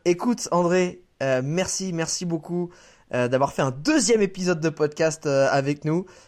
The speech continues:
et d'avoir parlé finalement de la suite, euh, du premier podcast qui était vraiment ce, ce voyage qui t'a transformé pendant ces six mois en Asie quand t'as complètement changé de vie.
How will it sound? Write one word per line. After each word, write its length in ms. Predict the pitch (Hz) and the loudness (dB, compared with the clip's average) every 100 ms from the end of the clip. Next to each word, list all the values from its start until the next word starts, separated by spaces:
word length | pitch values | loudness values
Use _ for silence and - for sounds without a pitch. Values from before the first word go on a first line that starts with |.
| _ | _
et 80 | 135 | 0
d'avoir 260 | 143 139 | 2 2
parlé 300 | - 151 160 | 2 0 0
finalement 380 | 156 147 147 156 | -4 -4 -2 -2
de 60 | 139 | -2
la 100 | 131 | -2
suite, 420 | - 196 190 - _ _ _ - | -2 -6 -8 -18 _ _ _ -8
euh, 260 | 123 123 123 | -4 -2 -4
du 140 | 123 | -6
premier 260 | - 143 139 | -8 -4 -4
podcast 420 | 143 - 156 151 | -4 0 -2 0
qui 60 | 127 | -6
était 200 | 143 131 | -4 -2
vraiment 320 | 131 151 156 | 0 -2 -4
ce, 420 | - - 123 117 | -6 -8 -6 -6
ce 140 | 113 | -8
voyage 260 | 123 139 143 | -4 -2 -2
qui 100 | - | -6
t'a 120 | 127 | -10
transformé 520 | - 131 - 135 139 | -8 -10 -4 -4 -4
pendant 200 | 139 117 | -6 -8
ces 120 | 117 120 | -8 -8
six 200 | - 131 | -8 -6
mois 120 | 131 | -6
en 80 | 123 | -4
Asie 380 | 120 131 139 - - - | -6 -4 -6 -8 -20 -20
quand 100 | - | -10
t'as 180 | 120 | -10
complètement 380 | - 131 - 139 | -8 -8 -6 -6
changé 260 | - 127 131 | -6 -8 -8
de 80 | 123 | -6
vie. 240 | 139 | -6